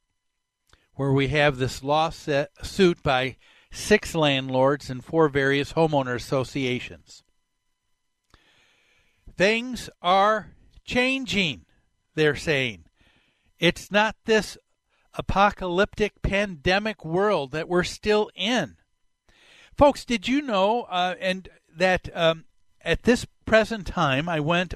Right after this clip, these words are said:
online, and if, uh, the, uh, numbers are right with what's being reported, it looks like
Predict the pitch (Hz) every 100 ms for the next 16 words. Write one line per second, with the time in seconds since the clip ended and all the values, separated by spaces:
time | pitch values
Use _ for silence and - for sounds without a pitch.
0 | - 170 165 170 151 143 165 202 123 _
1 | _ _ _ _ 143 127 - 131 123 113
2 | _ _ _ _ _ - 135 127 123 120
3 | 123 156 180 196 180 156 143 143 151 208
4 | - 156 151 135 170 160 - - 175 170
5 | 143 - - 214 226 170 156 - - 202
6 | 208 226 - - 147 147 -